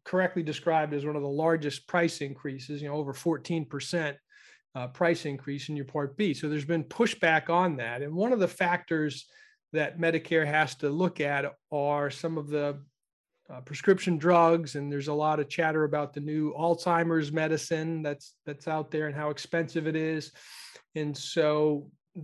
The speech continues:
C M S is reconsidering, at least, at least that's the headline. They're reconsidering, uh,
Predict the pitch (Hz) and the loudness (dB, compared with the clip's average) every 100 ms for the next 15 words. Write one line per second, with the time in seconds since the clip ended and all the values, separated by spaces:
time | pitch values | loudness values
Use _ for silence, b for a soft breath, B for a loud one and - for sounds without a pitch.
0 | 143 131 - 214 190 185 170 156 - - | -14 -10 4 6 8 6 4 2 -4 -10
1 | - 160 156 151 147 139 - - 170 160 | -6 -2 0 0 0 -6 -12 -14 -6 2
2 | 202 190 175 147 - 196 185 156 131 131 | 2 2 -2 -2 0 2 4 4 0 -6
3 | 135 139 151 160 170 - - 151 156 196 | -10 -12 -4 -2 -2 -4 -12 -8 -2 0
4 | 190 190 185 - 139 - - 196 143 120 | 2 2 2 0 -8 -6 4 4 4 -4
5 | 104 110 127 139 143 180 220 214 170 147 | -8 -10 -8 -6 0 2 2 0 -4 -4
6 | - 180 156 143 143 139 139 b b b | -2 0 2 0 -2 -8 -12 b b b
7 | b - 127 | b -8 -8